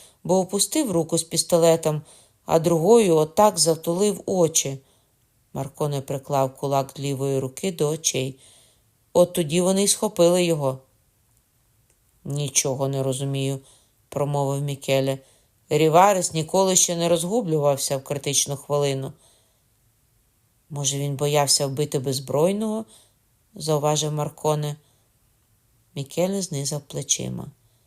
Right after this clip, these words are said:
"А хай беззбройні не сунуть носу туди, де інші б'ються. Війна є війна. Якби Ріварес пустив кулю в його преосвященство, замість датися їм в руки,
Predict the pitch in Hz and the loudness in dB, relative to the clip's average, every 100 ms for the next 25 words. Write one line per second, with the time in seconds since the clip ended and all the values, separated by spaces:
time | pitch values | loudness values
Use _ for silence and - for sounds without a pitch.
0 | _ _ _ _ _ - 135 - 208 185 | _ _ _ _ _ -4 -2 6 6 6
1 | 180 165 170 208 196 180 175 170 208 190 | 0 2 4 6 6 2 4 2 2 0
2 | 170 160 175 180 160 135 - 147 196 233 | -2 0 4 4 4 0 -8 0 2 2
3 | - - - _ - 170 185 196 - 180 | -4 -20 -20 _ 0 2 4 4 2 0
4 | 156 196 160 - 123 135 _ _ _ - | 0 0 0 -4 -6 -10 _ _ _ -2
5 | 202 208 202 190 180 175 185 175 139 131 | 0 4 4 4 2 2 2 2 0 -4
6 | _ _ _ _ _ - 165 156 165 175 | _ _ _ _ _ 0 0 4 4 6
7 | 170 175 175 170 - - - 175 156 - | 8 6 6 0 0 0 2 0 0 -2
8 | 175 165 151 165 165 165 160 151 156 151 | 0 0 2 6 6 6 2 2 2 2
9 | - 214 214 - 151 - - - - 147 | 2 2 0 0 -2 -2 -20 -18 -4 2
10 | 180 170 151 175 170 165 - 170 165 170 | 2 2 4 4 4 0 2 2 2 0
11 | 160 160 - 147 | 0 0 -2 -6